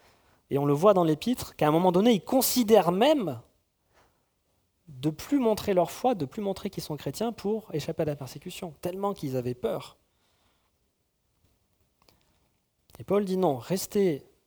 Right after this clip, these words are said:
dans cette, euh, recherche de la paix, recherchez la paix, soyez des artisans de paix. Ne tombez pas dans l'amertume, ne soyez pas amers.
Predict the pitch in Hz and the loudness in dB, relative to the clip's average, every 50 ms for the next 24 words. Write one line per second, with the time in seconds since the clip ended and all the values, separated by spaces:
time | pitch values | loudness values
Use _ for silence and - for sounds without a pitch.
0 | _ _ _ _ _ _ _ - 139 151 151 147 143 - 127 - - - - 143 | _ _ _ _ _ _ _ -8 -2 0 0 0 0 -4 -8 -12 -10 -8 -6 -8
1 | 135 - - 139 131 120 120 120 123 123 110 147 160 151 - - 175 175 170 147 | -8 -8 -10 -10 -10 -8 -8 -8 -8 -6 -4 -2 -2 -2 0 0 2 2 0 0
2 | 139 139 127 123 - - 160 160 170 180 180 - _ _ _ _ _ _ - - | -2 -2 -2 -2 0 0 -2 0 0 -2 -4 -8 _ _ _ _ _ _ -8 -4
3 | 147 160 - 170 151 - - 170 156 147 - 160 151 - 147 135 131 117 135 135 | -2 0 0 0 -2 -2 0 0 0 0 0 -2 -4 -2 -2 -2 -2 -2 -4 -6
4 | - - - 135 131 120 120 - - 120 120 - _ _ _ - 139 139 - 180 | -8 -8 -10 -10 -10 -10 -12 -14 -16 -16 -16 -18 _ _ _ -12 -8 -4 -4 -2
5 | 175 170 165 - 180 160 156 143 139 135 131 131 - - 139 - - - - - | 0 0 0 2 2 2 2 2 0 -2 -6 -8 -8 -10 -12 -12 -14 -18 -16 -10
6 | - 151 - - 185 175 185 - 196 180 - - 151 151 151 160 147 135 117 - | -6 -4 -2 0 2 2 4 4 4 4 4 2 -4 -2 0 0 0 -2 -2 -6
7 | - - - | -12 -16 -20